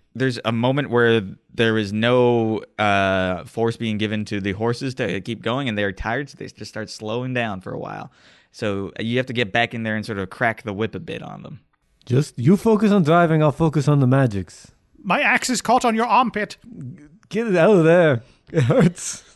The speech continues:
Speaker 1: Shire Reeve, Bosco T Man, back in his carriage, is very angry that he's been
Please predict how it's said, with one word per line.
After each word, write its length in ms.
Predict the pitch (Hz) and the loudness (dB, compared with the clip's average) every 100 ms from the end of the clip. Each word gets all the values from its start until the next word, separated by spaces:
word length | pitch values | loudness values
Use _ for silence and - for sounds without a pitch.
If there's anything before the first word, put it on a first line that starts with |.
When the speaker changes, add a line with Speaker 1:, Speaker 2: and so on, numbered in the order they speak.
| 131 | -12
Speaker 1:
Shire 460 | - 175 170 170 | -4 0 2 2
Reeve, 400 | 143 143 143 127 | -2 -2 -2 -2
Bosco 400 | 107 120 127 131 | -2 -2 -2 -6
T 160 | 123 123 | -4 -4
Man, 300 | 113 113 110 | -2 -2 0
back 220 | 101 104 110 | 0 0 -2
in 100 | 107 | -4
his 220 | 104 98 | -4 -4
carriage, 460 | 101 95 95 92 - | -4 -2 -4 -6 -6
is 460 | 104 101 98 92 - - - | -4 -4 -6 -10 -18 -20 -16
very 520 | 104 98 123 131 123 117 | -14 -2 0 2 2 0
angry 640 | 120 120 104 104 101 95 | 0 0 0 -2 -2 -4
that 420 | 80 98 98 95 | -6 -2 -2 -2
he's 260 | 110 107 92 | -6 -6 -6
been 560 | 95 98 95 95 98 | -6 -4 -4 -4 -6